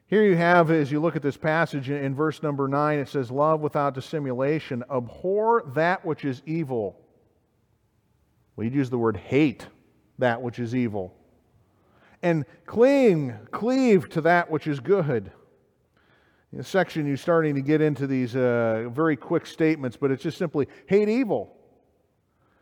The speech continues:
In Psalm se-, uh, ninety-seven, verse ten says this, "Ye that love the Lord." Now, there's people who say, "I love the Lord." Really? Well, it says this, "Hate evil."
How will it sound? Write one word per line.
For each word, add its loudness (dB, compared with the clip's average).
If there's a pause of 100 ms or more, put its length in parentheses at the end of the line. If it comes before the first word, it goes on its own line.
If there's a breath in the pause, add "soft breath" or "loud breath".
(160)
In -16
Psalm 4
se-, 4
uh, 4
ninety-seven, 2
verse 0
ten -2
says -4
this, 0
"Ye -2
that 0
love 2
the -4
Lord." -2 (800)
Now, -14
there's -10
people -4
who -6
say, -8
"I -2
love 0
the -4
Lord." -4 (880)
Really? 2 (1500)
Well, 0
it -2
says -2
this, -2
"Hate 0
evil." -6